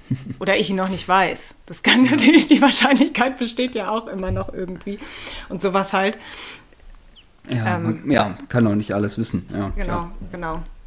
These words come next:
Speaker 2: Sehr schön. Aber jetzt musst du's gar, ich will, ich will, dass du's noch mal gerade rückst, Manuel. Ich hab,
Speaker 1: Ja.
Speaker 2: ich will mich nicht anhören wie Liebschau und Pracht.
Speaker 1: Nee, nee, nee, hast du nicht, hast du nicht.
Speaker 2: <laughs> Okay.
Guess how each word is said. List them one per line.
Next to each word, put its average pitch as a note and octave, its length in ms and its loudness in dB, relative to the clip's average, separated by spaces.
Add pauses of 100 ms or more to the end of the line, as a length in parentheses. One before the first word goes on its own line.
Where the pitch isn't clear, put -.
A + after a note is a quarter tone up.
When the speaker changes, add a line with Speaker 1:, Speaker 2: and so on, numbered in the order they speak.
(380)
Speaker 2:
Sehr F#3 100 -2
schön. F3 200 -6
Aber G#3 240 4
jetzt A3 220 0
musst B3 200 2
du's - 120 -6
gar, A#3 180 4 (220)
ich - 220 -8
will, B3+ 140 6 (160)
ich - 180 -4
will, D4+ 160 4
dass C4+ 180 6
du's B3 180 2
noch A#3 100 4
mal A#3+ 120 6
gerade G#3+ 360 4
rückst, F3+ 240 -6
Manuel. E3+ 420 -2 (220)
Ich G#3+ 160 -4
hab, A#3 160 2
Speaker 1:
Ja. C#3 160 4 (100)
Speaker 2:
ich - 220 -2
will C4 120 6
mich C4+ 180 6
nicht E4 200 8
anhören C#4 320 8
wie C4 80 4
Liebschau B3 300 4
und G#3+ 100 0
Pracht. - 400 -2 (680)
Speaker 1:
Nee, F3+ 280 6
nee, E3+ 180 8
nee, C3 260 6
hast B2+ 220 0
du A#2 40 2
nicht, G#2+ 280 0
hast A#2+ 240 -2
du A2 40 2
nicht. G2+ 200 0
Speaker 2:
<laughs> - 80 0
Okay. G#2+ 500 6